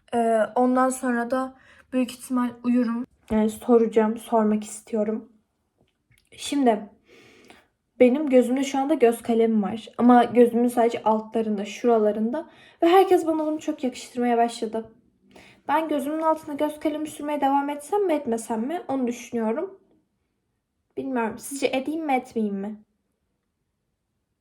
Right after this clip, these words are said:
Size soruyorum bunu da. Öyle. Şimdi bir su içmek istiyorum çünkü çok susadım.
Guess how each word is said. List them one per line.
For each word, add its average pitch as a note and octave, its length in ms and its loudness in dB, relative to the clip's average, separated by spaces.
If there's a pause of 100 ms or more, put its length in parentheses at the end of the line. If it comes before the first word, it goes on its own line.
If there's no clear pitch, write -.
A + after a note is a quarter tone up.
(140)
Size B3 260 0
soruyorum G#3 580 -4
bunu G#3 200 -12
da. A3+ 120 -12 (580)
Öyle. A#3 440 -4
Şimdi B3 340 -4 (560)
bir A#3+ 160 2 (640)
su - 180 -8
içmek C4+ 320 -4
istiyorum C#4+ 300 0
çünkü C4+ 400 -2 (600)
çok C4 280 2
susadım. A3+ 580 2